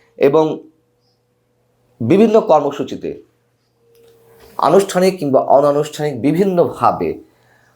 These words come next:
বাংলাদেশের অভ্যন্তরে আইএস এর পতাকা উড়ানো হচ্ছে, হিজবুত তাহরির পতাকা উড়া-, উড়ানো হচ্ছে। বঙ্গবন্ধু বাড়ি যে-, যেদিন ভাঙচুর করা হলো গত পাঁচ ফেব্রুয়ারি, সেদিনও আমরা এ ধরনের পতাকা উড়াতে দেখেছি।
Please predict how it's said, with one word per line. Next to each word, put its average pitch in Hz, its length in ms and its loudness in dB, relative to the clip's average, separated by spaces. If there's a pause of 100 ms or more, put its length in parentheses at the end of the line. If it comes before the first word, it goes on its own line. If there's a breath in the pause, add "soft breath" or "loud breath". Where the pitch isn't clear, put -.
বাংলাদেশের 160 560 0
অভ্যন্তরে 87 800 -6 (1080)
আইএস 156 400 0
এর 139 100 -2 (140)
পতাকা 110 340 -2
উড়ানো 87 320 -6
হচ্ছে, - 520 -14 (880 soft breath)
হিজবুত 170 480 0
তাহরির 156 480 -4
পতাকা 101 340 -4
উড়া-, 78 360 -6
উড়ানো 87 240 -4
হচ্ছে। 85 500 -10 (300 loud breath)
বঙ্গবন্ধু 170 480 0
বাড়ি 160 280 0
যে-, 165 300 -2
যেদিন 147 340 -8
ভাঙচুর 135 360 -12
করা 135 160 2
হলো 135 200 -6
গত 117 280 -2
পাঁচ 120 220 2
ফেব্রুয়ারি, 131 440 0 (380)
সেদিনও 151 580 -4 (480)
আমরা 127 220 2
এ 120 100 2
ধরনের 117 340 -2
পতাকা 107 280 -2
উড়াতে 98 300 -2
দেখেছি। - 600 -8